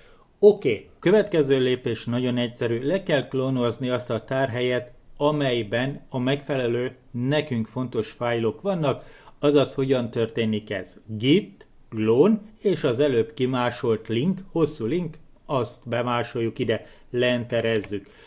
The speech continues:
Oké, lefutott a dolog, örülünk neki, villámgyorsan lefutott, még nem telepedett semmi, csak le vannak másolva nekünk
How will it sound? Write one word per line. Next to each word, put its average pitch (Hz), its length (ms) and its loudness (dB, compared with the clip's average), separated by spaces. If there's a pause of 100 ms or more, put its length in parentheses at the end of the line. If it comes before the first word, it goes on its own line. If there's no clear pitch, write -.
(280)
Oké, 143 420 4
lefutott 170 560 2
a 123 80 2
dolog, 135 420 2 (220)
örülünk 127 440 4
neki, 139 300 -2
villámgyorsan 120 680 0
lefutott, 120 460 0
még 117 180 -2
nem 151 200 -2
telepedett 139 640 0
semmi, 117 560 -4
csak 117 200 -8
le 135 120 2
vannak 143 400 -4
másolva 120 600 -4
nekünk 123 480 -4